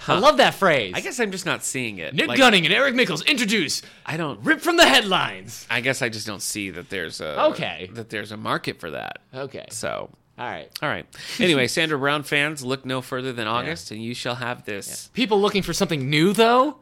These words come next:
Speaker 2: August.
Speaker 1: I'll
Speaker 2: let
Speaker 1: get the
Speaker 2: you know,
Speaker 1: book
Speaker 2: let
Speaker 1: out.
Speaker 2: me ask you this: Are you? Do you, have you read Robin Cook?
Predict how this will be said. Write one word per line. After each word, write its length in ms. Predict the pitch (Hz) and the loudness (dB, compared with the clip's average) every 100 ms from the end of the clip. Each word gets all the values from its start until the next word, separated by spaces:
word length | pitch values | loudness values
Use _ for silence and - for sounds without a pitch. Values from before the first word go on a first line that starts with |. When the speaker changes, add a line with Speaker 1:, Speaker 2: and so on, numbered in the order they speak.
| - | 2
Speaker 2:
August. 460 | 143 156 165 - - | 2 2 -2 0 2
Speaker 1:
I'll 100 | 170 | 4
Speaker 2:
let 60 | |
Speaker 1:
get 100 | 165 139 | 4 0
the 40 | |
Speaker 2:
you 120 | 131 | 0
know, 60 | 247 | 0
Speaker 1:
book 40 | |
Speaker 2:
let 60 | 247 | 0
Speaker 1:
out. 60 | 294 | -2
Speaker 2:
me 100 | 294 | -4
ask 180 | 156 - | -4 -6
you 40 | |
this: 200 | 113 85 - | -8 -8 -4
Are 120 | 135 | -4
you? 300 | 226 247 226 131 | -2 -8 -12 -10
Do 100 | 135 | -6
you, 80 | 156 | -4
have 100 | 160 | -4
you 80 | 165 | -4
read 180 | 214 175 | -6 -4
Robin 260 | 156 156 | -6 -6
Cook? 300 | 139 139 - | -8 -10 -10